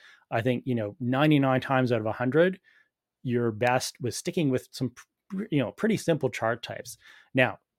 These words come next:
there are, I think, about fifty of those. <laughs> You know, there's, there's thirty that I cover in this book, and then twenty in, in, in that book, which are most, more kind of advanced. You know, listeners here are probably gonna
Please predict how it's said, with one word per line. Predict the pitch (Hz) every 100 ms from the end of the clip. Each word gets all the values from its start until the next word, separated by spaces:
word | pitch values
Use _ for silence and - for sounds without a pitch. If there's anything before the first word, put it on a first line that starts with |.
| _
there | - 127 131
are, | 135 151 147 135
I | 131
think, | 123 139
about | 120 98
fifty | - 180 190 180
of | 131
those. | 110 98 143 156 127 -
<laughs> | 135 - - - -
You | 127
know, | 98
there's, | 101 98
there's | - 107 -
thirty | - 139 135 120
that | 117
I | 117
cover | - 127 120
in | 110 107
this | 135
book, | - 135 139
and | 120
then | 110 104
twenty | - 131 127 120
in, | 110 107
in, | 131 107 107
in | 120 104
that | 117 131 -
book, | 107 104 -
which | 107
are | 107 107
most, | 135 131 - - - 156
more | 147 143
kind | 127
of | 110
advanced. | 117 101 98 117 104 104 -
You | 113
know, | 95 -
listeners | 120 - 110 101
here | 120 104
are | 98
probably | 120 107 104
gonna | 101 101